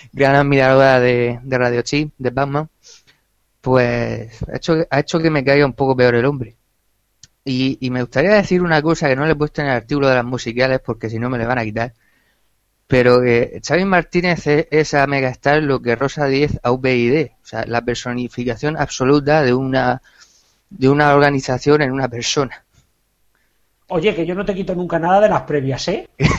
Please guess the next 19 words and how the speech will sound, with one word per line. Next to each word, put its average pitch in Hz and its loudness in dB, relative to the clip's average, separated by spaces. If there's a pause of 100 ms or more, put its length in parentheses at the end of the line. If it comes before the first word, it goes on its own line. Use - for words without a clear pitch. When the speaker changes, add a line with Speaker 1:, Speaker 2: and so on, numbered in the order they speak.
(180)
Speaker 2:
Si 165 6
lo 180 0
que 160 4
has - 2
Speaker 1:
<laughs> - -
Speaker 2:
querido 196 2
poner, 185 4
se 220 -4
hubiera 208 4
querido, 175 2
se - -6
hubiera 180 2
puesto. 165 0 (800)
<laughs> - -6
Vamos, 208 2
vamos, 226 0
turno 226 -2
de 214 4
Antonio. 214 -2